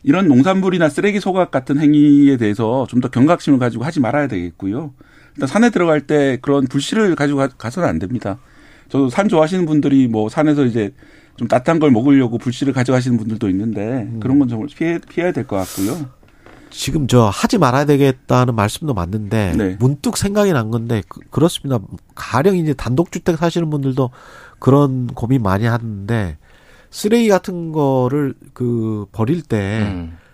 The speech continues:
Speaker 2: 아주 정해진 시간에만 버-, 버리게 돼 있으니까 굉장히 힘들다는 거예요.
Speaker 3: 네.
Speaker 2: 아파트, 어, 살 때보다도. 근데 이제 농촌 지역도 쓰레기 처리하기가 굉장히 힘들거든요.
Speaker 3: 그렇죠.
Speaker 2: 그분들 말을 들어보면.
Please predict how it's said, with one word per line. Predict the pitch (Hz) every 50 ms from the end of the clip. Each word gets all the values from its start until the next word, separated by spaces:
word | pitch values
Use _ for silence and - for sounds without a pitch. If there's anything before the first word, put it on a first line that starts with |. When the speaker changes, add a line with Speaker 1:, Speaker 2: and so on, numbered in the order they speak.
| _ _ -
Speaker 2:
아주 | - 131 139 151 147
정해진 | 127 - 131 139 160 175 160 160 151
시간에만 | 139 - 147 139 135 127 123 123 117 104
버-, | - - 120 123 117 - -
버리게 | - - 117 123 117 120
돼 | 110 104
있으니까 | 104 95 - - 98 95 - - 120 120 101 85 - _ _ _ _ _ _
굉장히 | - - 120 127 156 156 143
힘들다는 | - 247 247 226 208 185 151 123 107
거예요. | 92 87 85 95 123
Speaker 3:
네. | 139
Speaker 2:
아파트, | 117 110 - 131 127 92 131 123 110 - - - - - - - - - - -
어, | 110 107 107 107 104 101
살 | 98 - - 151 139
때보다도. | - 123 107 98 - 87 85 - - 185 208 - _
근데 | _ - 139 165 185 190
이제 | 170 160 170 165 147 107
농촌 | 127 107 101 123 123 - 214 214 208
지역도 | 190 180 156 - _ - 165 151 131 95 - - - - - - _
쓰레기 | _ - - - 220 233 240 226 220 202 208 202 196 190 185 175
처리하기가 | - - 208 196 196 180 175 175 143
굉장히 | - - 98 123 147 135
힘들거든요. | - - 226 262 285 349 349 339 294 240 165 117 101 - 98 85 87 90 107 143 - - _ _ _
Speaker 3:
그렇죠. | - - 85 - - - -
Speaker 2:
그분들 | - 117 120 131 156 151 143 139
말을 | 110 104 101 104 120 123
들어보면. | - - 104 95 - 92 90 98 127